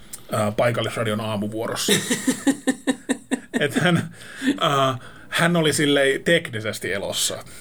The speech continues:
Speaker 2: <laughs> Onko se niinku, että se on niinku jaajo, mutta niinku ei päässyt sille tasolle,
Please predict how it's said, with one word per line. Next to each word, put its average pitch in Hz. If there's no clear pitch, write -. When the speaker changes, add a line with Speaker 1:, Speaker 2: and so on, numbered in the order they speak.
Speaker 2:
<laughs> -
Onko 190
se 170
niinku, 151
että 120
se 123
on 117
niinku 117
jaajo, 120
mutta 104
niinku 101
ei 101
päässyt 101
sille 95
tasolle, 95